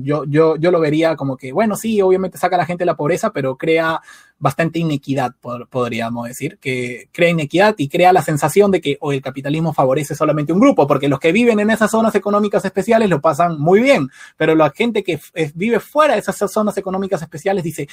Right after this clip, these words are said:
"Ah, el capitalismo solamente favorece a los ricos, entonces hay que rebelarnos". Entonces, eso, eso, eso es lo que pasa, y generalmente cuando hay mercantilismo, hay intervención estatal, unas personas se benefician y otras no,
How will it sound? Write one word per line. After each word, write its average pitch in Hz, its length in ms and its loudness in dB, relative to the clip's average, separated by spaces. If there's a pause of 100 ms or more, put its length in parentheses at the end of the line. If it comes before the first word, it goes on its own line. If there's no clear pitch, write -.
(160)
"Ah, 120 320 -2 (120)
el 123 140 -6
capitalismo 117 540 -8
solamente 123 420 -4
favorece 120 380 -6
a - 20 -8
los 123 100 -12
ricos, - 320 -6 (260)
entonces 139 600 -2
hay 123 100 -8
que 135 120 -6
rebelarnos". 127 640 -2
Entonces, 131 380 -12
eso, - 200 -6
eso, 202 280 0
eso 214 180 2
es 208 40 6
lo 180 80 4
que 170 80 2
pasa, 214 260 0
y 135 140 -2
generalmente 170 640 -2
cuando 139 240 -6
hay 151 60 -2
mercantilismo, 143 640 -2
hay 139 80 -2
intervención 139 380 -6
estatal, 165 440 0
unas 143 220 -2
personas 156 340 -6
se 143 80 -8
benefician 151 500 -6
y 135 60 -4
otras - 220 -12
no, 143 180 -4